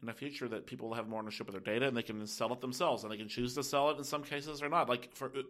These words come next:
I mentioned Ubdi earlier. You take a survey on Ubdi app, it tells you who the client is at the end. And then you can choose to send your data to that client or not. So if you take a survey about beverages and you,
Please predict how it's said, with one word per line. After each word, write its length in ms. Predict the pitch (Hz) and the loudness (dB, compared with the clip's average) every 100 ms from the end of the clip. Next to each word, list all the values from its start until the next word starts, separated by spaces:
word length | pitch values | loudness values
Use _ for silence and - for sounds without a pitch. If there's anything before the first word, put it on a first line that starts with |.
| - | -4
I 40 | |
mentioned 320 | 120 127 123 | -2 -2 -2
Ubdi 320 | 101 160 160 101 | 0 0 0 0
earlier. 360 | 107 107 131 131 - - - - | 0 2 0 -2 -16 -18 -20 -10
You 100 | - | -2
take 160 | 180 165 | 0 0
a 60 | |
survey 360 | 127 139 135 143 | 2 2 4 4
on 80 | 113 | 2
Ubdi 320 | 117 127 135 | 2 2 2
app, 300 | 135 143 - - _ _ _ _ _ _ - - | 2 0 -2 -8 _ _ _ _ _ _ -10 -6
it 140 | 147 | -2
tells 260 | - 165 165 | 4 4 4
you 80 | |
who 40 | 127 | -2
the 80 | - | -2
client 340 | - 127 120 | -2 0 0
is 100 | 101 | -2
at 80 | 110 | -6
the 100 | - | -8
end. 360 | 110 98 87 - - - - - | -8 -8 -10 -14 -20 -20 -20 -8
And 100 | 120 | -2
then 80 | 127 | 0
you 140 | 135 135 | 2 0
can 160 | 123 | -2
choose 580 | 110 - 123 107 104 - | -4 0 2 0 -2 -6
to 480 | - 113 107 107 104 - - | -4 -2 0 -2 -4 -10 -20
send 220 | - - 123 | -6 -2 0
your 120 | 123 | 0
data 180 | 120 123 | 0 2
to 60 | |
that 120 | 120 | 0
client 280 | - 117 127 | 0 -2 0
or 60 | 127 | 4
not. 320 | 135 127 80 | 4 4 0
So 320 | - 107 104 | -2 0 2
if 180 | 107 - | -2 -4
you 80 | 120 | -8
take 200 | 127 117 | -6 -8
a 60 | |
survey 320 | 107 123 113 113 | -6 -2 -2 0
about 340 | 107 107 - - - - - _ - | 2 0 -2 -14 -20 -20 -20 _ 2
beverages 600 | 123 139 104 101 120 135 | 4 4 0 0 -2 -2
and 100 | 107 | -4
you, 440 | 104 101 104 107 | -4 -4 -6 -8